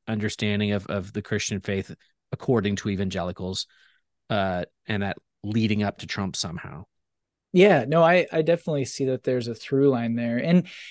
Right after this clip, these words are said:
Speaker 2: in many ways, you know, Trump, um, and others have written about this, like Kristen Dumais in her book, Jesus and John Wayne, um,
Speaker 1: Yeah.
Speaker 2: you know, he was the natural end result of, you know, these cultural moves that have been happening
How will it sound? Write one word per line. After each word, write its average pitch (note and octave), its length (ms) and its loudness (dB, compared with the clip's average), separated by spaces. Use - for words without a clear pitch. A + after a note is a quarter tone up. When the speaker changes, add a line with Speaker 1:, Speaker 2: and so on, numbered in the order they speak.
Speaker 2:
in F3 160 6
many F#3 240 6
ways, D3+ 420 8
you D#3 80 -2
know, C#3+ 120 4
Trump, D3 520 -2
um, C3+ 220 -2
and C3 100 0
others C#3+ 220 8
have B2+ 120 -2
written C#3 180 6
about B2+ 320 -2
this, C3 300 -2
like A#2+ 140 -6
Kristen B2 320 -4
Dumais A#2+ 400 0
in A#2 80 -2
her A#2+ 200 -6
book, A#2 280 -4
Jesus A#2 300 -6
and A#2+ 80 -4
John A#2 240 -2
Wayne, A#2+ 340 2
um, B2+ 300 0
Speaker 1:
Yeah. - 120 0
Speaker 2:
you E3+ 100 4
know, E3 60 6
he G3+ 140 8
was F#3+ 160 8
the D3 140 2
natural C3+ 640 2
end C3 200 -4
result A#2 640 -2
of, B2 640 -4
you D#3+ 140 -4
know, C3 120 0
these C3 200 -2
cultural C#3+ 560 2
moves C3 340 -2
that B2+ 120 -2
have A#2 100 -4
been A#2+ 140 0
happening A#2+ 880 -4